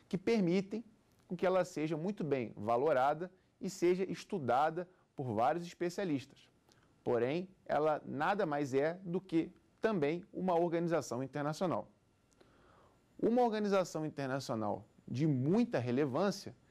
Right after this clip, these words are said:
e que, se comparada às experiências anteriores, como a Sociedade das Nações, muito mais desenvolvida.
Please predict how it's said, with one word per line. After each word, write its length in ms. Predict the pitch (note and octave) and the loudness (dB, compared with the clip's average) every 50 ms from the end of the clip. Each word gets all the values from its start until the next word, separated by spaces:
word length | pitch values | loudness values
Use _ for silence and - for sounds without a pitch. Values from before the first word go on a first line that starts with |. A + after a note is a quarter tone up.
| _ _ _ _ _ - | _ _ _ _ _ -2
e 140 | G3+ A3+ G#3 | 0 0 0
que, 300 | G#3+ - - D#3+ B2+ A2+ | -2 -2 0 0 0 2
se 160 | - - D#3+ | 0 -2 -2
comparada 840 | - E3 E3 F3 - F3 D#3 C3+ B2+ A#2+ A2 G2 G2 F#2+ - - - _ _ | 0 -2 -2 0 0 0 2 2 2 2 2 0 -2 -6 -10 -10 -14 _ _
às 200 | - - C#3 C#3+ | -2 -2 0 0
experiências 680 | C#3+ C3+ - - C#3+ C3 A#2+ A2+ A2+ A2+ - - G2+ G2 | -2 -4 -2 -2 0 0 0 0 -2 -2 -4 -6 -4 -4
anteriores, 800 | G#2+ G#2+ G#2 A#2+ A#2 A2 G2+ G#2+ C3+ F3+ G#3 F3+ B2 - - - - | -4 -2 0 0 0 2 2 2 2 2 2 0 0 -4 -10 -14 -12
como 160 | - A2 G#2+ | -8 -8 -6
a 40 | G#2+ | -6
Sociedade 460 | A2 - A#2 - - G#2 G2+ G#2 G2 | -6 -8 -6 -4 -2 0 0 0 0
das 140 | G2 G#2+ G2+ | 0 -2 -2
Nações, 560 | F#2+ G2 F#2+ - - C#3 E3 F3 D3+ A#2+ - - - - - _ _ _ _ | -4 -6 -6 -6 -4 -2 -2 -2 -2 -4 -6 -12 -20 -20 -20 _ _ _ _
muito 300 | - D#3 D3+ E3 F3 - | -2 0 0 0 0 0
mais 260 | F3+ D#3 D3+ E3 E3+ D3+ | 0 0 0 0 0 -2
desenvolvida. 720 | D#3+ D#3+ D#3+ F3 F3 G#3 A3+ F3+ E3 E3+ D3 G#2+ F#2+ | -4 -4 -4 -2 0 0 0 0 0 0 0 -2 -4